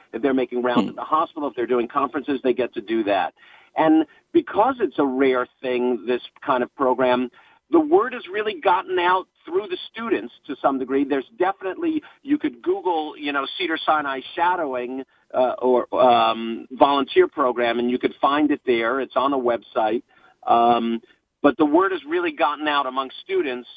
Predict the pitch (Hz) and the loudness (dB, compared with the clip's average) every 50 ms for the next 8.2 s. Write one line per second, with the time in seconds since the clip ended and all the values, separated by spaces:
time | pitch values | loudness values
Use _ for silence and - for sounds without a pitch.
0 | _ _ _ _ _ - 120 127 139 147 151 151 147 135 135 - - - 196 196 | _ _ _ _ _ -6 -4 0 0 2 2 2 0 0 -2 -6 -4 -2 -2 -2
1 | 185 - - 147 135 131 127 127 123 - - 123 120 - _ - 156 139 135 117 | -2 -4 -6 -2 -2 0 2 0 0 0 0 -4 -4 -4 _ 0 2 2 2 2
2 | 135 131 110 95 131 - - - _ - 247 233 226 202 180 - - - - _ | 0 -2 -2 -4 -8 -10 -12 -18 _ 0 0 2 2 0 -2 -4 -6 -20 -20 _
3 | _ - 220 214 202 190 180 165 - - 160 165 156 151 143 143 - - - 185 | _ -4 -2 0 2 2 2 0 0 -2 -2 0 2 2 0 -2 -4 -2 -4 -4
4 | 147 127 110 _ - 147 135 - 180 147 127 151 147 131 110 139 147 160 165 165 | -4 -4 _ _ -6 -6 -2 -2 -4 -4 -2 -4 -4 -4 -2 -4 -2 0 0 0
5 | 156 139 127 123 120 113 113 110 107 107 - _ - 127 120 _ _ _ _ - | 0 0 -4 -6 -4 -2 0 0 0 0 -2 _ -8 -10 -10 _ _ _ _ -20
6 | - _ _ _ _ - 135 131 135 123 - - - - 135 123 _ _ - 196 | -20 _ _ _ _ -4 -4 -4 -4 -6 -10 -18 -12 -10 -10 -10 _ _ -6 -2
7 | 180 180 170 165 151 147 147 143 143 143 135 123 - - 185 185 - - - 151 | -2 0 0 0 0 0 0 -2 -2 -2 -2 -4 -6 -4 -4 -4 -6 -6 -8 -4
8 | - - - | -2 -2 -4